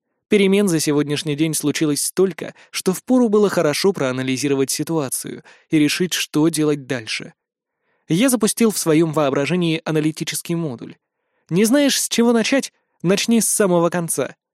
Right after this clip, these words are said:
С финальной цели. Я себе в воображении нарисовал их две.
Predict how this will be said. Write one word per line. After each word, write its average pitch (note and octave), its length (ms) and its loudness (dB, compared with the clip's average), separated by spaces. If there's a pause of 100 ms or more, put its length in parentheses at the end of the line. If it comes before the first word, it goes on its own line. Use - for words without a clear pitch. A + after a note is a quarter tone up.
(240)
С - 100 -6
финальной A3+ 420 4
цели. C#3+ 420 -4 (680)
Я G3 200 2
себе D3+ 260 2
в C3+ 100 -2
воображении D3+ 640 2
нарисовал C#3 520 0
их C3+ 120 -4
две. B2+ 300 -12